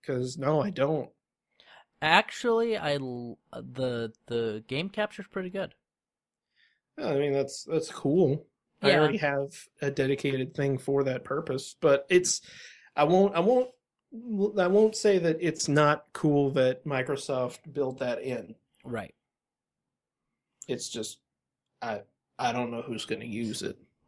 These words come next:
Speaker 2: Besides me.
Speaker 1: Yeah.
Speaker 2: Uh, I use it because when I wanna record something on my, 'cause I, I mean, I have XSplit that I can record with, but
Speaker 1: Yeah.
Speaker 2: I find that it's a little easier to just press that button and go to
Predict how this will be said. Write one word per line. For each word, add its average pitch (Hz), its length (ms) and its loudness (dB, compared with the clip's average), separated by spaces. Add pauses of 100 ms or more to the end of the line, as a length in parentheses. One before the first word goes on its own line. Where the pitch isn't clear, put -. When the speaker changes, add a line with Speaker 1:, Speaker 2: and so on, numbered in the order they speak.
Speaker 2:
Besides 117 460 -8
me. 104 220 -14 (840)
Speaker 1:
Yeah. - 440 -12 (540)
Speaker 2:
Uh, 143 260 2
I 151 140 2
use 190 260 -4
it 196 160 -6
because 135 760 -4
when 135 160 -6
I 131 100 -4
wanna 139 260 -4
record 135 460 -8
something 123 320 -10
on 113 240 -6
my, 110 100 -8 (100)
'cause 151 140 -4
I, 170 180 2
I 175 100 -8
mean, 156 160 -4
I 147 60 0
have 156 100 -2
XSplit 104 540 -10 (180)
that 117 140 -8
I 107 80 -8
can 107 160 -16
record 95 400 -12
with, - 180 -14 (800)
but 147 100 4
Speaker 1:
Yeah. 127 100 0
Speaker 2:
I 139 80 0
find 139 400 -4
that 107 320 -6 (220)
it's 117 260 -16
a 123 60 -6
little 117 320 -6
easier 107 340 -10
to 98 120 -12
just 101 200 -12
press 110 220 -8
that 104 160 -8
button 98 240 -10
and 98 240 -14 (1160)
go 113 120 -6 (120)
to - 40 -18